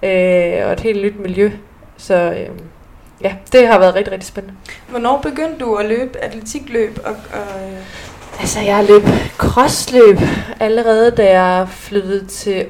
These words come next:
Speaker 1: Aarhus, tror jeg det var, at jeg startede med det. Det var tilbage i to tusind og ti.
Speaker 2: Mm.
Speaker 1: Øhm, og har selvfølgelig løbet nogle gadeløb, da jeg var yngre.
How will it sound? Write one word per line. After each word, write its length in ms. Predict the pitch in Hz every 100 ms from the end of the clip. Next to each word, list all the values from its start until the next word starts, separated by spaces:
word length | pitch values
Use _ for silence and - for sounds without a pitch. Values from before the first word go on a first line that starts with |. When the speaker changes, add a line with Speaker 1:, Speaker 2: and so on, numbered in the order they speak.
| -
Speaker 1:
Aarhus, 600 | 202 247 320 254 226 -
tror 180 | - 247
jeg 120 | 226
det 80 | 220
var, 160 | 233 233 - -
at 120 | 220
jeg 80 | 220
startede 400 | 208 220 226 247
med 80 | 220
det. 200 | 214 233 - - - - -
Det 80 | 208
var 60 | 202
tilbage 500 | - - 190 202 196
i 260 | 190 180 -
to 200 | - 220
tusind 360 | 208 208 202
og 60 | 180 -
ti. 300 | - 285 - - -
Speaker 2:
Mm. 100 | 226
Speaker 1:
Øhm, 720 | 202 202 190 180 180 185 180 175 175 185 - -
og 60 |
har 100 | 180
selvfølgelig 440 | - 180 196 208 220
løbet 140 | 220
nogle 200 | 202 180
gadeløb, 560 | 190 214 247 233 185 -
da 60 |
jeg 80 | 185
var 100 | 92
yngre. 360 | 202 214 240 226